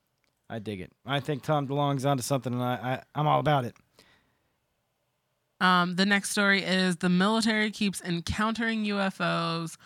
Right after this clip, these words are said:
Speaker 2: Why doesn't the Pentagon care?"
Speaker 1: Because they know.
Speaker 2: <laughs>
Speaker 1: I mean, come on.
Speaker 2: That's how I feel about it.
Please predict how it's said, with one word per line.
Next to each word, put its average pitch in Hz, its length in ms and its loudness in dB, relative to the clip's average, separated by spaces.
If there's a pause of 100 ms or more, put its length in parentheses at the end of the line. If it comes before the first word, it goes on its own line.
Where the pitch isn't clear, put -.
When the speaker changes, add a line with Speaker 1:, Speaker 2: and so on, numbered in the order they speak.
(280)
Speaker 2:
Why 185 500 2
doesn't 170 460 -4
the 160 80 -6
Pentagon 143 580 -8
care?" - 420 -16 (600)
Speaker 1:
Because 196 260 -8
they 110 140 -6
know. 78 360 -14 (540)
Speaker 2:
<laughs> 226 40 0 (1300)
Speaker 1:
I 151 40 -10
mean, 147 200 -6
come 117 180 -4
on. 90 280 -10 (140)
Speaker 2:
That's 202 220 4
how 196 160 6
I 175 180 4
feel 160 220 -6
about 147 240 -6
it. 147 200 -6